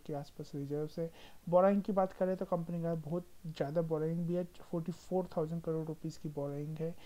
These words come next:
Investment company ने चौदह हज़ार नौ सौ तेरह करोड़ रुपए का investment कर रखा है।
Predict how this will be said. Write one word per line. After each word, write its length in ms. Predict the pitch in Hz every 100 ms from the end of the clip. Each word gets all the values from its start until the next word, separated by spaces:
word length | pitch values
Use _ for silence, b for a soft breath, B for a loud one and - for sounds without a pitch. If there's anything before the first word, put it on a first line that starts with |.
| B B -
Investment 640 | 170 185 185 202 196 196
company 400 | - 180 170 180
ने 180 | 180 180
चौदह 360 | - 180 165 180
हज़ार 200 | 175 170
नौ 160 | 170
सौ 120 | 165
तेरह 240 | 170 175 165
करोड़ 280 | 165 170 165
रुपए 220 | 165 170
का 460 | 170 165 160 - - 160 -
investment 600 | 156 151 151 - 175 175
कर 160 | 170
रखा 260 | 165 - 175
है। 140 | 175